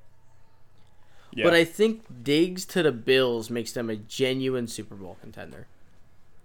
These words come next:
Speaker 1: Yeah.
Speaker 2: I think the Bills' defense is stout. It's, it's not fun to play against. Playing in Buffalo is not sick.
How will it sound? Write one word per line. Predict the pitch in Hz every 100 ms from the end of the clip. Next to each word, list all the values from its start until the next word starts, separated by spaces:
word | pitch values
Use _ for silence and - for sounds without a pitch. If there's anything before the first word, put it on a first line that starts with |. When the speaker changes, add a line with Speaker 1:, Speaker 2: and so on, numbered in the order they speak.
| - - - - - - - - -
Speaker 1:
Yeah. | 139
Speaker 2:
I | 139
think | 151
the | 135
Bills' | 127 147 147
defense | 120 139 151 135
is | 120 104
stout. | - - 117 135 156 - - - - -
It's, | 139 - - - -
it's | 127 - 117 104 -
not | 123 135 -
fun | - 135 135
to | 139
play | 143 131 135
against. | 139 135 135 - - - - - - - - -
Playing | 139 143 147
in | 139
Buffalo | 139 143 147 135 135 131
is | 110
not | 101 107 127 127 107
sick. | - 127 117 -